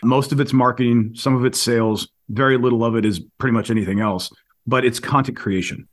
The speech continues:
And again, that is something that C S Ms do, but that's certainly not the majority of their work. And where we're seeing that is just C S M being able to take a very quick answer to a question, to put the question and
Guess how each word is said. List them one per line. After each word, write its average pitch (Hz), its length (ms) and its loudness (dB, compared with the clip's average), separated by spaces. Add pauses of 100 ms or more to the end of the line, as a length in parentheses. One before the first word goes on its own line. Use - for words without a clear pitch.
(140)
And 135 320 4
again, 135 440 2 (200)
that 143 180 0
is 190 140 6
something 202 240 4
that 143 100 2
C 147 160 2
S 135 140 0
Ms 120 280 0 (120)
do, 110 500 2 (100)
but 131 380 -2
that's 131 220 -2
certainly 135 320 2
not 117 280 4
the 117 80 0
majority 113 600 2
of 90 100 0
their 101 140 2
work. 90 420 -4 (320)
And 120 260 2
where 143 120 4
we're 135 140 4
seeing 147 340 4
that 135 200 4
is 117 120 0
just - 440 -6
C 135 160 2
S 123 140 0
M 127 100 4
being 120 200 4
able 123 260 2
to 113 40 -2
take 117 420 -2
a 120 100 0
very 139 600 4 (160)
quick 165 260 0
answer 151 680 2
to 131 420 4
a 117 40 -4
question, 131 560 0 (200)
to 113 60 -8
put 135 160 -2
the 123 60 -2
question 123 920 2
and 107 340 0